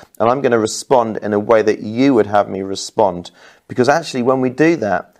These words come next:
that is really good for the heart or the soul of who we are. So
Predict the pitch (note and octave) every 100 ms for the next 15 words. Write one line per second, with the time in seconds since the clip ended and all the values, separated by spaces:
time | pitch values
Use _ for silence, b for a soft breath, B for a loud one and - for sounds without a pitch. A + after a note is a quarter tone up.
0 | _ C3 C#3 G#2 G#2+ A#2 B2 A2 G2+ F#2+
1 | - G#2+ G2+ - A2 G2+ C#3+ - - E2+
2 | F2 F#2+ - A2+ F#2 F#2 - b _ F#2+
3 | - G2 F#2 F#2 F2 F2+ - _ _ b
4 | b b b - - A2